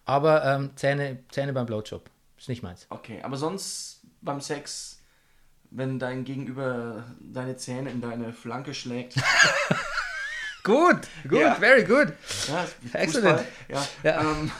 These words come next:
Speaker 2: das würde dir Lust bereiten, Bernie?
Speaker 1: Ja, hängt ein bisschen vom Gegenüber ab.
Speaker 2: Ah ja,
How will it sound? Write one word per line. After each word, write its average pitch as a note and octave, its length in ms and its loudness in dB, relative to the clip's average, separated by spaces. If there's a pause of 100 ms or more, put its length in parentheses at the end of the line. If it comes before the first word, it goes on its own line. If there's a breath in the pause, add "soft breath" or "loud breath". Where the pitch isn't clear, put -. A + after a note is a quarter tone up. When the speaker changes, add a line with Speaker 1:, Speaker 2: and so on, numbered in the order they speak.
(500 loud breath)
Speaker 2:
das - 460 -6
würde D#3 160 -4
dir D3+ 220 0
Lust D#3 320 -8
bereiten, D#3 500 -6
Bernie? D#3 320 -6 (220)
Speaker 1:
Ja, D3+ 80 6
hängt E3 160 6
ein - 20 -16
bisschen D3+ 240 0
vom B2+ 140 -2
Gegenüber A2+ 380 -2
ab. - 140 -20 (280)
Speaker 2:
Ah B2+ 80 -8
ja, G#2+ 200 -12